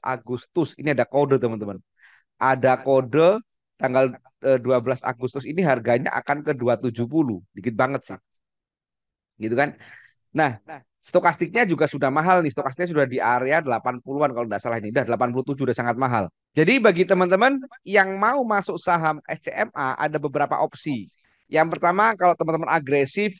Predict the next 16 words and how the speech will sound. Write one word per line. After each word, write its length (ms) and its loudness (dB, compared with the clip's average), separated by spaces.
takut 240 -2
ketinggalan 800 2
gitu 160 -2
kan, 160 0
silahkan 560 0
hajar 400 -2
saja. 400 -2
Dengan 320 -2
target 400 0
terdekatnya 560 -4
dua 240 2
tujuh 240 -4
puluh. 400 0
Gitu 160 -10
kan. 240 -4
Tentu 560 2